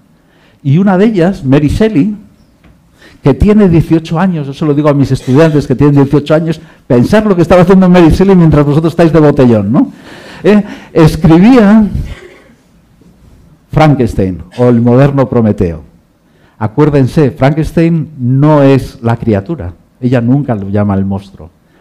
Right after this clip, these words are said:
Frankenstein es el doctor que, debido a sus pocos cuidados, genera un ser que tiene grandes dificultades.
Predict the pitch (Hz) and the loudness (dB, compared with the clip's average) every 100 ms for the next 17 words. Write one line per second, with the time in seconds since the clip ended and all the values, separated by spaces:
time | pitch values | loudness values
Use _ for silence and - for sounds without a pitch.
0 | _ 110 120 135 - 135 127 - 117 104 | _ -6 -4 -4 -4 -2 -4 -4 -6 -6
1 | 98 - 135 147 _ _ _ _ 110 101 | -10 -6 -6 -6 _ _ _ _ -6 -4
2 | 92 95 113 123 123 117 - 107 - _ | -4 -2 0 0 -2 -6 -10 -14 -16 _
3 | _ _ _ _ - 131 127 - - 113 | _ _ _ _ -4 -4 -4 -10 -4 0
4 | 123 131 151 - _ _ _ _ 117 113 | 0 -2 -6 -10 _ _ _ _ -4 -2
5 | 120 123 110 - 123 131 - _ _ - | 0 -2 -4 -2 -2 -4 -20 _ _ -10
6 | 101 120 113 104 110 123 107 92 87 90 | -4 -2 -2 0 0 0 -2 -6 -12 -14
7 | 82 67 58 | -14 -16 -16